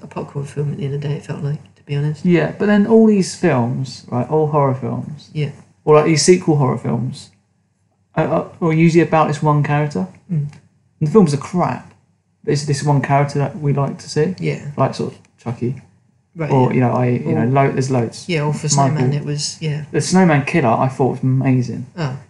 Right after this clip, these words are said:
Speaker 2: Where you had this snow-, this snowman
Speaker 1: Yeah.
Speaker 2: facing the house.
Speaker 1: Yeah.
Speaker 2: And when it, when he would strike, it would chuck snowballs.
Speaker 1: Yeah.
Speaker 2: I thought that was amazing.
Speaker 1: Yeah, I mean, that's a clever idea, yeah.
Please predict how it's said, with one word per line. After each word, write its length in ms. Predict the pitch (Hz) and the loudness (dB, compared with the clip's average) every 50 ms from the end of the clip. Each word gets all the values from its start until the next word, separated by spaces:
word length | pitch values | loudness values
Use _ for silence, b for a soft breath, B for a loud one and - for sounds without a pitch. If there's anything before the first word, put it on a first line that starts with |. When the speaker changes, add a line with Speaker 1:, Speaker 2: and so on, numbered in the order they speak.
| _ _ _ _ | _ _ _ _
Speaker 2:
Where 120 | - 143 143 | 0 4 6
you 60 | 147 | 6
had 80 | 151 147 | 6 4
this 160 | 147 139 - - - | 2 -2 -4 -4 -4
snow-, 220 | 180 175 175 175 | -2 -2 0 0
this 240 | 175 160 135 - - | 0 -2 -2 -2 -2
snowman 640 | - 170 170 185 170 131 110 - - - - - - - _ - | 0 2 4 4 4 2 0 -2 -4 -4 -6 -8 -12 -16 _ -12
Speaker 1:
Yeah. 260 | 165 151 143 139 143 147 - _ _ _ _ - | -10 -8 -8 -8 -10 -12 -16 _ _ _ _ -4
Speaker 2:
facing 340 | - 143 131 - 143 135 131 | -2 0 0 2 2 2 2
the 60 | 127 | 2
house. 540 | 131 143 131 113 - - - - - - - | 2 2 0 0 -2 -4 -8 -12 -14 -12 -10
Speaker 1:
Yeah. 160 | 160 151 143 - - _ _ _ _ _ _ _ _ - | -10 -10 -10 -12 -16 _ _ _ _ _ _ _ _ -4
Speaker 2:
And 280 | 139 139 135 131 123 - | -2 0 0 -2 0 0
when 160 | 160 151 156 | 2 2 2
it, 100 | 151 - | 2 2
when 140 | 156 156 156 | 2 2 4
he 80 | 147 | 4
would 100 | 139 131 | 2 2
strike, 340 | 127 - - 156 147 127 123 | 0 -2 0 2 2 2 2
it 60 | 120 | 0
would 120 | 123 120 - | -2 -4 -2
chuck 200 | - 127 - - | -4 -8 -8 -8
snowballs. 520 | - - 143 147 151 175 196 208 - - - - | -6 -4 -2 0 2 2 0 0 -2 -8 -18 -14
Speaker 1:
Yeah. 160 | 170 156 143 156 147 - _ _ _ _ _ _ _ - | -12 -12 -10 -12 -14 -18 _ _ _ _ _ _ _ -6
Speaker 2:
I 60 | 156 143 | -6 -4
thought 160 | - 156 151 | -2 0 0
that 60 | 143 | 0
was 120 | 147 131 | 2 2
amazing. 440 | 139 135 135 135 135 139 139 - 202 | 2 2 2 2 2 2 2 2 4
Speaker 1:
Yeah, 40 | 175 | 2
I 40 | 190 | 2
mean, 100 | 220 240 | 2 0
that's 160 | 254 233 - | -2 -8 -10
a 40 | - | -12
clever 220 | - - 147 - _ _ | -16 -20 -20 -20 _ _
idea, 460 | _ _ _ 151 - 165 175 160 147 | _ _ _ _ -20 -20 -20 -16 -14
yeah. 60 | 151 | -14